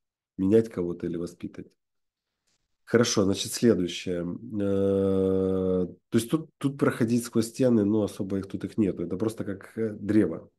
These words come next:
Все, древо, и вот это дре-, вот это, и вот эта родовая система, вот это как, ну, можно сказать, это как Бог. То есть это как сознание.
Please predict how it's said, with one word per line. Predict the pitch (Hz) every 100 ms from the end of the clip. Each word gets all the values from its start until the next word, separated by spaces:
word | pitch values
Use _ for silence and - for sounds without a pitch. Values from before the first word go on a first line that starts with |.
| _
Все, | - 98
древо, | 85 117 147 110
и | 104 107
вот | 107
это | 113 113
дре-, | 110 131 123
вот | 110 110 117
это, | 113
и | 110
вот | 110 113
эта | 110
родовая | 107 110 110 104
система, | 110 - 151 131 - - - - _ -
вот | 101 104
это | 123
как, | 127 113 - - -
ну, | 120
можно | 120 123
сказать, | 113 - 113
это | 113 107
как | 113 110
Бог. | 104 90 - -
То |
есть | -
это | 107 107
как | 98
сознание. | - 113 107 87 85 87